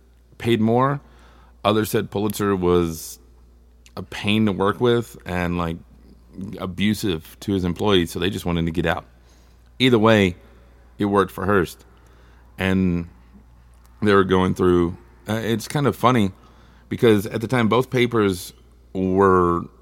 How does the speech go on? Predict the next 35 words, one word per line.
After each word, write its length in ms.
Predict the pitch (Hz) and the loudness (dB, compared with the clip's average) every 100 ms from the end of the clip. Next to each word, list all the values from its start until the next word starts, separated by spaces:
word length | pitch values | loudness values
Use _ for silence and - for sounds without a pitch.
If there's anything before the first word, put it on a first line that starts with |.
| _ _ _ _ _ _ _ _ _ _ | _ _ _ _ _ _ _ _ _ _
sending 440 | - - 185 190 117 | -14 -4 0 2 2
the 80 | |
same 320 | 101 123 98 87 | 0 0 0 0
message. 340 | 104 95 82 | -2 -4 -6
They 100 | 92 | -2
were 140 | 101 | -2
both 640 | 90 - 113 117 - - _ _ - | -2 -2 -2 -2 -6 -20 _ _ -6
big 220 | 117 117 | -2 -2
supporters 380 | - 117 120 117 | -4 -6 -4 -4
of 60 | 110 | -6
the 60 | |
Democratic 460 | 104 107 104 110 101 | -4 -6 -4 -4 -4
Party. 400 | 104 104 107 107 - - - - - | -2 -2 -2 -6 -12 -20 -20 -16 -2
They 100 | 101 | 2
were 100 | 98 | 4
both, 580 | 104 107 107 98 - - | 4 4 2 -2 -14 -20
uh, 720 | 73 64 - - _ _ - 101 | -20 -20 -20 -20 _ _ -14 -4
all 200 | 104 104 | -2 -2
for, 500 | - 107 107 107 98 | 0 0 2 2 2
you 80 | |
know, 120 | 98 95 | 0 0
they're 120 | 95 | 0
sympathetic 540 | - 107 110 107 - | -2 -2 -2 -4 -8
to 300 | - 104 98 98 | -4 -2 -2 -2
immigrants 760 | 101 101 107 104 - - - - | -4 -2 -2 -2 -6 -14 -16 -8
and 340 | 92 92 98 | -4 -2 0
labor 260 | 101 101 101 | 0 0 0
unions 420 | 101 101 101 95 | 0 2 0 0
and 140 | 98 | -2
laws 460 | 98 98 98 98 95 | 0 2 2 0 -4
and 100 | 92 | -8
stuff 240 | 92 - | -8 -6
like 180 | 98 90 | -6 -4
that. 300 | 98 95 98 - - - - _ - _ _ - | -2 -2 -2 -10 -20 -20 -20 _ -20 _ _ -4
Um, 720 | 90 87 85 78 80 82 82 | 0 2 2 0 -2 -4 -8